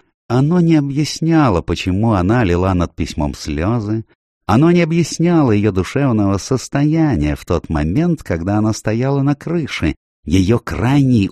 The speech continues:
ужас и отказ рассказать сестре Ледеран, что она заподозрила или поняла.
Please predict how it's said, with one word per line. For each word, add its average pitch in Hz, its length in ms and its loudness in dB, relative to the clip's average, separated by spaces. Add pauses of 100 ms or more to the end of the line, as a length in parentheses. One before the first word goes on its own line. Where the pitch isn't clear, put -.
(100)
ужас 190 720 -2
и 135 80 2
отказ 139 580 0
рассказать 147 760 0
сестре 90 480 -4
Ледеран, 139 720 2 (260)
что - 260 -4
она 92 240 2
заподозрила 143 1200 -2 (140)
или 98 320 -2
поняла. 113 760 -4